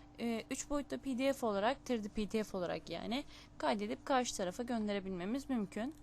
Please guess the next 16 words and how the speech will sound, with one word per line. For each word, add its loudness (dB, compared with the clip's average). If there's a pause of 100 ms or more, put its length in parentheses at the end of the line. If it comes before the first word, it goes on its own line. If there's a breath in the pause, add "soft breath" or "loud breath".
(640 loud breath)
Bunu 2
nasıl 2
yapıyoruz? 0
Ekranda 2
gördüğünüz 0
parçayı 0
kaydetmek 2
istiyorum -2
ben. 0
Farklı 0
kaydet 0
diyorum. -2 (680 loud breath)
Kayıt 4 (100)
türünü 2 (280)
buradan 4 (360)
Acrobat 2